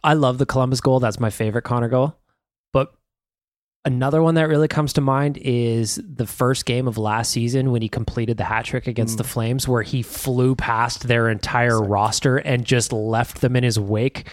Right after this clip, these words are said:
Speaker 1: burned Mike Smith, roofed it, and just kinda, like, went around like it ain't no thing.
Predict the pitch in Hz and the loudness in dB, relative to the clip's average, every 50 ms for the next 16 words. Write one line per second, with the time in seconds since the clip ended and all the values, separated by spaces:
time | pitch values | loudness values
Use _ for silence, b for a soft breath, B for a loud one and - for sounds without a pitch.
0 | B B B B B B _ 123 113 101 - _ - 143 139 147 151 151 127 135 | B B B B B B _ -8 -8 -8 -6 _ 2 2 4 4 4 2 2 2
1 | 131 131 127 - - - 135 123 139 147 143 - b b b b b b b _ | 2 2 0 0 0 0 2 2 2 2 0 -2 b b b b b b b _
2 | _ _ 117 117 127 143 151 143 - - 170 165 165 - 156 135 131 127 135 127 | _ _ -2 2 4 4 4 4 4 4 4 4 4 2 0 0 2 2 0 0
3 | - - - 151 139 139 135 127 123 120 117 110 - - b b b b b _ | 0 0 0 0 0 2 0 0 0 0 0 -2 -4 -10 b b b b b _
4 | 131 135 135 127 123 120 120 123 131 139 135 120 123 117 120 135 147 127 127 117 | 0 2 2 2 2 2 2 2 2 2 2 2 2 2 2 2 2 2 0 2
5 | - - 135 135 156 165 | 2 0 0 0 0 -2